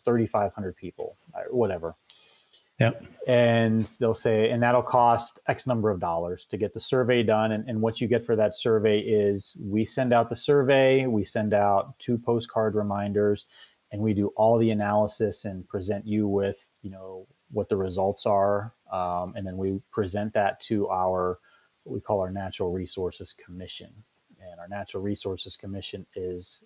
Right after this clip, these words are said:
Speaker 1: a seven-member panel that independently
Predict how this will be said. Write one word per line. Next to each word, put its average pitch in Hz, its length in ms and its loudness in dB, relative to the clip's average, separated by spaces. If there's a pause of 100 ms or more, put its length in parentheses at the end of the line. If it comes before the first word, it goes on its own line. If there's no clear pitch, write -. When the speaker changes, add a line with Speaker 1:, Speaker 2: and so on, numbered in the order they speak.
Speaker 1:
a - 60 -10
seven-member 110 720 0
panel 101 460 -4
that 95 360 -2
independently 107 920 -2